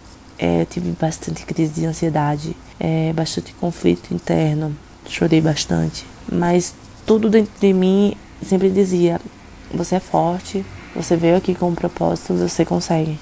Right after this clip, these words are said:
É, você já encarou se mudar, você já encarou uma nova vida, você vai conseguir mais uma vez. Foi com bastante apoio também do meu namorado e bastante reflexão e buscando bastante força, é, que eu consegui procurar,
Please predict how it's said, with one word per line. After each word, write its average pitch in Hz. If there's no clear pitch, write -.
É, 170
você 170
já 165
encarou 175
se -
mudar, 165
você 190
já 165
encarou 175
uma 165
nova 165
vida, 165
você 175
vai 160
conseguir 175
mais 175
uma 180
vez. 165
Foi 180
com -
bastante 180
apoio 196
também 185
do 180
meu 175
namorado 170
e 170
bastante 165
reflexão 175
e 170
buscando 165
bastante 165
força, -
é, 170
que -
eu 175
consegui 175
procurar, 170